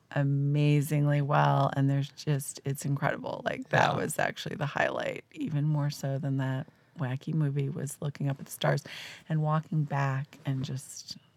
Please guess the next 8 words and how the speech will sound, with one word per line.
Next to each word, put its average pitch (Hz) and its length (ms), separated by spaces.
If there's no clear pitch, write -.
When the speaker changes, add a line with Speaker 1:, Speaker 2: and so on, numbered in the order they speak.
Speaker 1:
being 131 200
able 131 180
to 135 100
see - 180
them - 180
is - 140
pretty - 480
phenomenal. 147 520